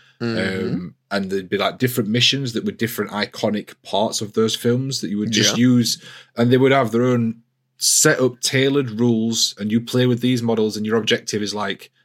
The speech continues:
Speaker 2: like the Buckleberry Ferry is, like, your objective is to get across and
Speaker 1: Yeah.
Speaker 2: you've got a Ringwraith chasing you, or
Speaker 1: Mm-hmm.
Speaker 2: you've got, um,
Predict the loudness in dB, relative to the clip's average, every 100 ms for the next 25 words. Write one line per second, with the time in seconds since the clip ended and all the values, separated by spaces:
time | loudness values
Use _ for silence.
0 | -2 2 2 0 -2 -2 0 0 0 -2
1 | -4 -6 -8 -8 -6 -4 -4 -4 -8 -8
2 | -8 -6 -6 -6 -6 -6 -8 -8 -6 -6
3 | -6 -6 _ _ -4 -2 -2 -4 -4 -4
4 | 0 -2 -2 -6 -6 -4 -2 -4 -6 -10
5 | -12 -14 -20 -6 2 4 4 0 -2 0
6 | 0 0 -6 -4 -4 -4 -10